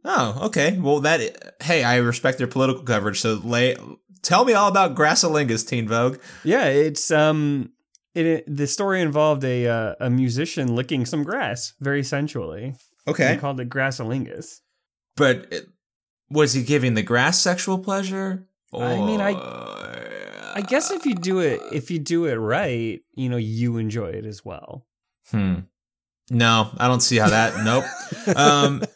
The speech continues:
Speaker 1: what? How about this? I, this might be a question better s-, posed to, uh, this professor. Um, so what if I'm Michael? You know how I do. Just get really,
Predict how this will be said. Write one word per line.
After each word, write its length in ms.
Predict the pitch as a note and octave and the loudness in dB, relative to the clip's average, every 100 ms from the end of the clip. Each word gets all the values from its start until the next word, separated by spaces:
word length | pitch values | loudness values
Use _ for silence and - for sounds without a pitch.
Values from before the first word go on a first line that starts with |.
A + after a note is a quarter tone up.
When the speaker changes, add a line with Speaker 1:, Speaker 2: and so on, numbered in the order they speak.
| - | -4
Speaker 1:
what? 300 | C3+ G3 C#4 | 4 6 6
How 280 | G#3+ C#3+ E3 | 4 4 4
about 140 | D3 | 4
this? 160 | C3+ B2 | 0 -2
I, 160 | A2+ - | -4 -6
this 280 | B2+ C#3+ | -2 -2
might 500 | C#3 B2 A#2+ - - | 2 2 0 -8 -8
be 260 | A#2+ A2 G#2 | -2 0 0
a 100 | G#2 F#2 G2+ | -2 -4 -16
question 560 | - A#2 G#2+ - F#2+ F#2 | -2 -2 -2 -4 -6 -4
better 200 | G2 F#2 | -4 -2
s-, 220 | - - | -4 -6
posed 480 | - A#2 F#2+ F2 - | -4 -2 -2 -2 -4
to, 240 | G2 F#2 | -4 -2
uh, 300 | F2+ E2+ D2+ | -2 -4 -6
this 200 | D2 G2+ | -8 -10
professor. 640 | - - G2+ - G2 F2+ F#2 _ _ | -10 -6 -4 -2 -2 -4 -6 _ _
Um, 520 | A2+ G#2 G2 G2 G2 _ - | -4 -4 -4 -6 -8 _ -12
so 140 | - A#2+ | -4 0
what 180 | C#3+ | 2
if 120 | D3 G#2 | 0 -2
I'm 540 | G#2+ G2+ F#2 F2+ F#2 _ _ | -4 -4 -4 -6 -8 _ _
Michael? 340 | - F#2+ F2+ F2 | -6 -4 -4 -6
You 120 | G2+ | -4
know 80 | F#2+ | -4
how 100 | G2 | -4
I 120 | - | -6
do. 200 | D#2+ D#2+ | -10 -14
Just 160 | - - | -12 -8
get 160 | F#2 | -8
really, 360 | G2 F#2+ F2 | -4 -6 -6